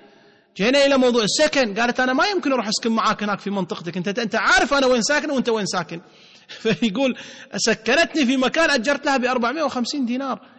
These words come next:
يعني أ-، أ-، أ-، تسلف مائة دينار". غير هذا يقول: "فاجأتني يوم الخميس"، قالت: "أنا يوم الخميس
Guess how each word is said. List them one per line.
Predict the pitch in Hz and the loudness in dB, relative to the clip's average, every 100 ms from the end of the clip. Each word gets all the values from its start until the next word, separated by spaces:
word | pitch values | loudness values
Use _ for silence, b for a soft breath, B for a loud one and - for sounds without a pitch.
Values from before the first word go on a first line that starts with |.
| - | -2
يعني | 226 233 | 0 0
أ-، | 226 | 0
أ-، | 226 226 208 208 | -2 -2 -2 -4
أ-، | |
تسلف | 196 214 311 370 359 247 | -2 0 2 2 2 2
مائة | 330 339 | 0 0
دينار". | 226 254 294 269 - B B B | 0 0 2 2 0 B B B
غير | 196 311 | 2 4
هذا | 285 320 311 277 | 4 2 4 4
يقول: | 226 269 233 | 2 0 0
"فاجأتني | 247 262 294 302 269 | 0 0 0 0 0
يوم | 247 233 | 0 0
الخميس"، | - 269 240 | -2 -2 -2
قالت: | 240 233 | -2 -2
"أنا | 233 | -2
يوم | 226 | -4
الخميس | 208 240 | -4 -4